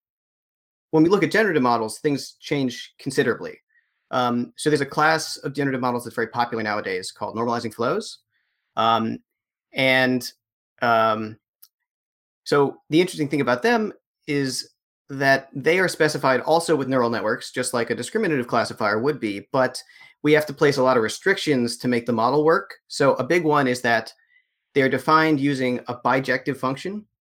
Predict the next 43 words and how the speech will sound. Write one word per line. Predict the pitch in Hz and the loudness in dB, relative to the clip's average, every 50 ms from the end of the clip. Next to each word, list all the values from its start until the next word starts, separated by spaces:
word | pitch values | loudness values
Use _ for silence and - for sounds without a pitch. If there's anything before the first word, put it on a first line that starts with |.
| _ _ _ | _ _ _
So | - - - 135 127 123 120 | -12 -4 0 2 4 4 2
it's | - 135 - 147 | 0 -2 0 0
an | 135 | 2
invertible | 127 127 120 156 165 165 151 123 120 117 | 2 2 4 6 6 6 6 4 4 2
function. | - 110 95 - - - - - _ _ _ _ _ _ _ _ _ | 0 -4 -6 -6 -12 -16 -18 -18 _ _ _ _ _ _ _ _ _
So | - 127 123 | -2 0 0
it | 120 - | 0 2
maps | 123 135 139 135 - - - | 2 2 2 2 0 -6 -14
from | - - - 143 131 123 123 120 120 117 - _ _ _ _ _ - | -12 -4 0 0 2 2 0 -2 -4 -6 -10 _ _ _ _ _ -8
the | 120 117 | -8 0
data | - 147 180 170 143 120 123 147 151 - _ - | 2 4 4 4 4 4 2 0 -2 -6 _ -8
to | - 147 139 127 | -4 0 0 2
a, | 113 - 135 | 0 0 0
an | 127 | 0
object | 131 143 156 147 151 147 143 139 - - | 0 0 0 0 0 0 0 -2 -2 -4
that | 127 117 | -2 -2
is | 117 117 - | -2 -4 -4
just | - 139 143 143 - | -6 -6 -6 -6 -8
as | 127 - | -10 -2
big | - 147 151 139 | 0 2 2 2
as | 127 117 - 127 127 127 123 - | 0 0 0 2 2 2 0 -2
the | - | -6
data. | - - 65 - 53 - - _ _ _ _ _ _ _ _ _ _ _ - | -8 -8 -8 -8 -12 -16 -20 _ _ _ _ _ _ _ _ _ _ _ -2
And | 135 131 131 127 127 123 120 - | 2 2 4 2 2 0 -2 -4
so | - - 139 | -2 2 2
we | 139 143 | 4 4
have | 143 156 160 156 | 4 4 2 0
to, | - - | -2 0
and | 143 139 135 | 2 2 4
we | 139 139 | 4 4
have | 143 147 147 147 | 4 2 2 2
to | |
be | 143 139 | 2 2
able | 131 123 - | 2 2 0
to | - | -2
map | 120 123 127 127 - - | -2 0 0 0 0 -2
it | - - _ - | -6 -10 _ 0
back | 135 135 139 135 139 - - - _ _ | 2 4 4 2 0 -4 -12 -20 _ _
exactly | 135 117 120 113 131 135 147 143 - 151 135 131 | -8 -8 -4 0 0 0 0 0 0 -4 -4 -4
to | - - 139 131 123 117 117 117 - | -4 -4 -4 -2 -2 -2 -4 -6 -6
the | - 120 113 | -4 -2 -2
original | 117 113 110 113 113 120 | -2 -2 -2 -4 -4 -4
input. | 131 131 196 202 | -4 -4 -4 -6